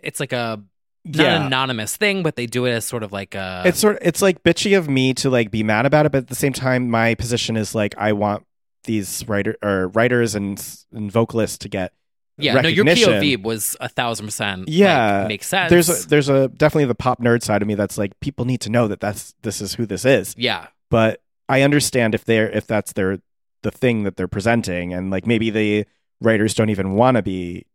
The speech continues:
Speaker 2: you know, associated, then that's a whole other thing.
Speaker 1: Yeah, there's a thing I've noticed with dance music where people kind of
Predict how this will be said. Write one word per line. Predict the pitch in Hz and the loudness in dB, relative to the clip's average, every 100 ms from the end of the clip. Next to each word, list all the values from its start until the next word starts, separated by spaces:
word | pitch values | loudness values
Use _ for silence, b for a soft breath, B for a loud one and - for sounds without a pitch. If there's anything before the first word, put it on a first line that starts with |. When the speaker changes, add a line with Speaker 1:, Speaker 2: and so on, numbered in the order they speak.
| _ | _
Speaker 2:
you | 104 | -4
know, | 92 | -4
associated, | 87 104 101 104 92 90 90 | -2 -4 -4 -4 -4 -4 -4
then | 92 | -4
that's | 92 - | -4 -4
a | |
whole | 82 92 | -4 -2
other | 90 92 | -2 -2
thing. | 82 - 85 101 | -4 -8 -10 -14
Speaker 1:
Yeah, | 123 123 117 | -6 -2 -2
there's | 123 131 | -2 -4
a | |
thing | 160 143 143 135 123 - | -4 -4 -4 -8 -8 -4
I've | 120 | -4
noticed | 113 107 110 | -4 -6 -6
with | 120 | -8
dance | 104 98 - | -6 -8 -4
music | 190 196 - | -4 -4 -6
where | 180 | -6
people | - 120 117 | -6 -6 -6
kind | 110 117 107 | -6 -6 -6
of | 104 95 | -8 -12